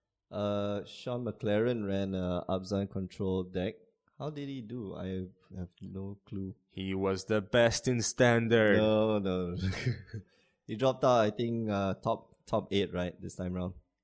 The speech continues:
Speaker 2: Yeah, I think he
Speaker 1: Uh,
Speaker 2: just missed. I think he was fifth in the, uh, overall rankings. I might be wrong, but I'm pretty sure.
Speaker 1: I have no clue how to check up.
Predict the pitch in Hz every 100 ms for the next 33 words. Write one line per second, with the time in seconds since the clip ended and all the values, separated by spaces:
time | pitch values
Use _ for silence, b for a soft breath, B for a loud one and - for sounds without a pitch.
0 | _ _ - 117 117 110 113 160 156 123
1 | 101 113 - 110 101 - 110 135 139 104
2 | - - - - _ - 104 101 98 95
3 | 92 101 95 95 90 90 90 92 92 95
4 | 98 92 90 90 90 95 _ _ _ _
5 | 98 95 95 - 95 90 - - - -
6 | 101 98 95 92 92 - 135 131 107 113
7 | 123 - 113 107 98 90 - 92 - 90
8 | 90